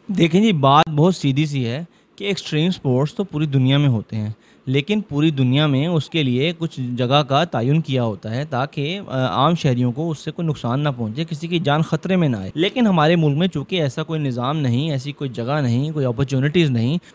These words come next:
तो हमारी यूथ आम सड़कों पर ही ये स्टंट सरंजाम देना शुरू कर देते हैं। उसका नतीजा फिर ये निकलता है कि जब कोई राहगीर जो इससे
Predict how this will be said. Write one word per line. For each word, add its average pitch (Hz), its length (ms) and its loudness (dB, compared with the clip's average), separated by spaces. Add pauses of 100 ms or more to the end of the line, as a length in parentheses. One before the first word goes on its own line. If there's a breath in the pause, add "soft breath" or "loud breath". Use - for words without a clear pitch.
तो 185 60 4
हमारी 165 440 4
यूथ 139 400 2 (440 soft breath)
आम 175 340 4
सड़कों 156 480 2
पर 135 180 0
ही 143 340 -2
ये 143 100 0
स्टंट 135 300 -2
सरंजाम 120 500 -2
देना 110 220 0
शुरू 120 220 -4
कर 131 140 -4
देते 143 280 -2
हैं। 127 200 0 (340 soft breath)
उसका 170 280 0
नतीजा 185 400 4
फिर 208 100 4
ये 160 200 2
निकलता 120 380 -8
है 127 200 -4
कि 156 120 -8
जब 143 220 -4
कोई 151 160 0
राहगीर 117 720 0
जो 139 320 -2
इससे 131 480 -6